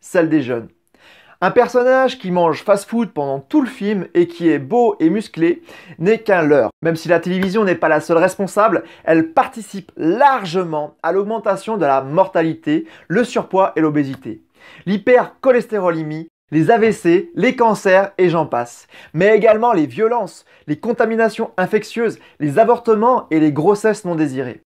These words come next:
Les souffrances psychologiques comme la mauvaise estime de soi par exemple, la dépression,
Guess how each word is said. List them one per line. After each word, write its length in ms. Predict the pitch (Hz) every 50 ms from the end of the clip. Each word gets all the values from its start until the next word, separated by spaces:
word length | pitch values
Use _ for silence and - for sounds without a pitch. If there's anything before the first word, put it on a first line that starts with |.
| _ _ -
Les 160 | 151 160 190
souffrances 580 | 180 - 254 247 - - 247 254 240 - 160 160
psychologiques 800 | - - - 233 214 - 233 220 208 196 175 208 254 254 - -
comme 220 | - 160 147 147
la 160 | 147 139 127
mauvaise 580 | 123 127 131 139 151 170 180 170 190 202 190 190
estime 280 | 196 180 - 208 196 196
de 100 | 214 208
soi 240 | - 247 262 269
par 160 | 262 202 190 190
exemple, 420 | 190 170 185 233 254 254 254 - _ - - - - - -
la 100 | - 165
dépression, 600 | 165 190 202 202 - 240 254 247 - 277 277 269